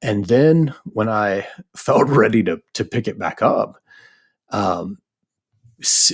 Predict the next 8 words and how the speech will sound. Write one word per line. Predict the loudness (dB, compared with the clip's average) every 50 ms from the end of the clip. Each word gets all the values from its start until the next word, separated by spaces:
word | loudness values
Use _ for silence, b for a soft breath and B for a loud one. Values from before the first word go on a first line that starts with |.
| -2
then | -8 -10 -8 -4 0 2 4 6 6 6 4
coming | 2 0 0 0 2 0 0
into | -2 -4 -6
contact | -8 -8 -8 -6 -6 -6 -6 -6 -6 -6 -6 -10
and | -14 -14 -10
facing | -6 -4 -4 -2 0 0 0 -2 -2 -4 -8 -12 B B B B B B B B
this | 0 0 2 2
counterpoise | 0 -2 0 0 0 0 0 0 -2 -2 -2 -2 0 2 2 2 2 2 0 -2